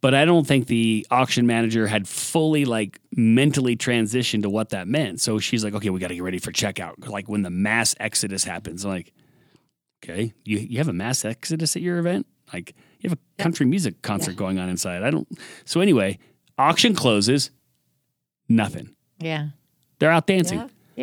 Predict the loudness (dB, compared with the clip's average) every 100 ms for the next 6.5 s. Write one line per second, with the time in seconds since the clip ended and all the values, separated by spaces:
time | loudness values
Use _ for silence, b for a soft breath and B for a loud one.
0 | 4 4 2 0 0 0 2 0 2 2
1 | 2 2 0 -2 -4 -8 -10 _ _ _
2 | _ 2 2 4 4 4 4 4 4 4
3 | 2 0 0 2 2 4 2 2 2 2
4 | 2 2 0 -2 B B 4 6 6 6
5 | 4 4 4 2 2 0 0 0 0 0
6 | 0 2 2 2 0